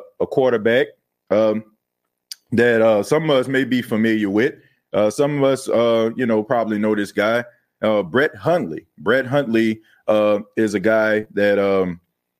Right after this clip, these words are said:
you know, has been in the league for quite some time. Uh, he started off, uh, you know, with the Green Bay Packers. I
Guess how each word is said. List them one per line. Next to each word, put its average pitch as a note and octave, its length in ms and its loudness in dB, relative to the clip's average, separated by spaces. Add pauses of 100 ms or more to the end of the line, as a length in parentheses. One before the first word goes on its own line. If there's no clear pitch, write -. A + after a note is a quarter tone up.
you B2 120 0
know, A#2+ 240 2
has A#2+ 180 -2
been B2+ 160 0
in B2+ 60 0
the B2 80 0
league B2 240 0
for G#2+ 100 -8
quite A#2 300 0
some G#2+ 220 -2
time. A2+ 360 0
Uh, G2 80 4
he G2 140 0
started A2 420 0
off, G#2+ 300 0 (340)
uh, G2 300 0
you G2 140 -2
know, F#2+ 360 0
with G#2 100 0
the G2+ 80 -6
Green G#2 300 -2
Bay G2 180 0
Packers. G2+ 800 -2 (140)
I - 40 -20